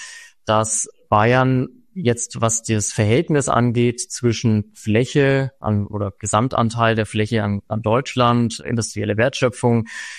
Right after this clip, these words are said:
etwas unterrepräsentiert ist. Also zwanzig Prozent der Fläche Deutschlands, fünfundzwanzig Prozent der industriellen Wertschöpfung, nur zehn Prozent des Kernnetzes. Das stimmt. Meiner Meinung nach, ähm,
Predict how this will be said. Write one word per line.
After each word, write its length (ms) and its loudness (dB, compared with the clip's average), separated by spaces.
etwas 300 0
unterrepräsentiert 920 0
ist. 140 -10
Also 240 0
zwanzig 340 0
Prozent 360 0
der 80 -4
Fläche 280 0
Deutschlands, 540 0
fünfundzwanzig 580 -4
Prozent 320 -4
der 80 -4
industriellen 560 -8
Wertschöpfung, 640 -2
nur 100 -2
zehn 240 0
Prozent 380 -8
des 100 -16
Kernnetzes. 640 -12
Das 240 0
stimmt. 640 0
Meiner 400 2
Meinung 420 2
nach, 400 0
ähm, 560 -18